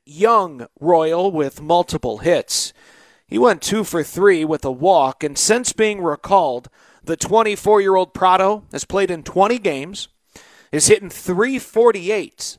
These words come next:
with an O P S of nine seventy-two. M J Melendez today, he went one for four. He's hitting two ninety here in the month of May. And the month of May kind of aligns with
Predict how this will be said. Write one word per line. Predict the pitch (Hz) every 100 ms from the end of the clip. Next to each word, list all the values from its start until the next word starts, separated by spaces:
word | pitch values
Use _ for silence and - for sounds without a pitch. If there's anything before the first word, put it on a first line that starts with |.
| _
with | - 156 -
an | 147
O | 180 190
P | 151 185
S | 165 123 - - _ _ _ _
of | 151 135
nine | 143 160 180 185
seventy-two. | 170 170 165 156 151 - 156 135 - _ _ _ _ _ _ _ _ _ _ _ - - - -
M | 226
J | 233 226
Melendez | 220 220 262 233 160 - - - -
today, | - 156 147 190 185 170
he | - 160
went | 175 151
one | 131 160 165
for | - 156
four. | - 151 147 233 _ _ _ _ _ - -
He's | 220
hitting | 226 214 190
two | - 254
ninety | 226 180 202 208 151 98
here | - 175 180
in | 165
the |
month | 160 147
of | 147
May. | 135 123 92 _ _ _ _ _ _ _ - - - - _ _ _ _ _ _ -
And | 185
the | 185
month | 180 160 180 254 277 254
of | 180
May | 185 233 208
kind | 180 - 196 208
of | 180
aligns | 165 165 185 180 160 147 147 143
with | 170 165 143 - - -